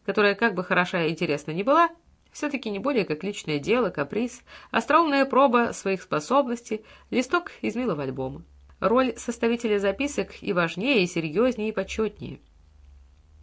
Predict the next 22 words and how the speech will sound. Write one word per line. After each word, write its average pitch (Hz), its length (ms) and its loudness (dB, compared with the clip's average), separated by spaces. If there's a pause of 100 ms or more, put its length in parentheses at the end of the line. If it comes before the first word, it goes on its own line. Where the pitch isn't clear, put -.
(340)
Имя 220 180 2
его 220 220 4
уже 220 180 2
связалось 220 480 2
с - 60 -4
историей 165 360 -2
литературы, 170 540 -4 (320)
то 294 100 0
есть 302 160 0
с - 60 -8
историей 254 400 2
общественного 214 600 0
нашего 180 320 0
развития. 151 580 -4 (500)
Понятно, 226 480 2
что 175 200 0
при 180 180 0
этом 233 320 4
уже 220 200 2
пропадает 254 480 2
всякая 302 460 0
необходимость 233 760 -2